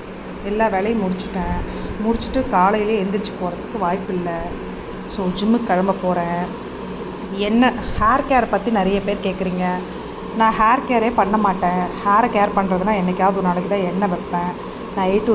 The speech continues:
Z அப்டேட் பண்ணிட்டு தான் இருக்கேன். So, அதனால ஹேர் கேர் வந்து எண்ணெய் வச்சு குளிக்கிறத தவிர வேறு எதுவும் ஸ்பெசிஃபிக்காக நான் பண்ணுறதில்ல. இங்க பாருங்க,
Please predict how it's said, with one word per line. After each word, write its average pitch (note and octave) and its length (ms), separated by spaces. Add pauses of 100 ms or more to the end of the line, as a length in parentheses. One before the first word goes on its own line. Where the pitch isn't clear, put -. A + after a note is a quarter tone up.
(100)
Z G#3 180
அப்டேட் G#3 340
பண்ணிட்டு F#3 300
தான் F#3+ 140
இருக்கேன். F3 320 (1080)
So, - 160
அதனால F#3+ 280 (500)
ஹேர் B3 360
கேர் G#3+ 240
வந்து G#3+ 160 (540)
எண்ணெய் C4 380
வச்சு A3+ 300
குளிக்கிறத A3 420
தவிர A3 160 (120)
வேறு G3 220
எதுவும் A3 180
ஸ்பெசிஃபிக்காக G#3 560
நான் F#3+ 160
பண்ணுறதில்ல. F3+ 460 (720)
இங்க F#3 200
பாருங்க, F3 280